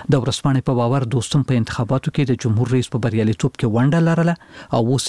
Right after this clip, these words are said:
ادعا کوي چې منزوي شوی دی. د بلخ ولایت د ولایتي شورا یوه غړي عبدالخالق ویلي دي چې له پنځه سوو تر زرو پورې په هوایي ډګر کې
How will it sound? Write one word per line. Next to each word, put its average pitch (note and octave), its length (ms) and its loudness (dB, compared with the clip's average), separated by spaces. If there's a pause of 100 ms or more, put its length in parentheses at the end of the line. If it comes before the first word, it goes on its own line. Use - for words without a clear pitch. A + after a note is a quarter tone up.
ادعا A#2 240 -2 (140)
کوي D3+ 180 2
چې - 420 -4
منزوي C3 380 0
شوی A#2+ 320 0
دی. A2+ 80 -2 (580)
د D3+ 120 2
بلخ D#3+ 200 -2
ولایت C#3+ 300 0
د B2+ 100 2
ولایتي B2+ 360 0
شورا C3 260 2
یوه A2+ 180 0
غړي C3+ 160 2 (140)
عبدالخالق A#2 600 -2
ویلي A#2+ 300 2
دي E3 80 2
چې - 460 -8
له A2+ 160 -4
پنځه C3+ 320 0
سوو D#3 200 0 (140)
تر A#2+ 220 -2
زرو D3+ 260 2
پورې A2+ 200 2 (380)
په A2 160 0
هوایي A2+ 300 2
ډګر D3+ 320 0
کې F3+ 80 0